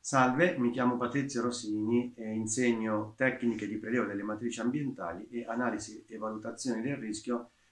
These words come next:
nel corso di laurea in tecniche della prevenzione nell'ambiente e nei luoghi di lavoro, eh, conosciuto con l'acronimo di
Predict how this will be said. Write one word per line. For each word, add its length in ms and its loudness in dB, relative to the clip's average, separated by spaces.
nel 200 -4
corso 260 -2
di 120 2
laurea 280 4
in 60 -2
tecniche 400 0
della 160 -2
prevenzione 640 -2
nell'ambiente 840 -2
e 80 -8
nei 140 -2
luoghi 240 -2
di 80 -8
lavoro, 540 -8
eh, 220 -4
conosciuto 580 2
con 140 -2
l'acronimo 720 -2
di 200 -14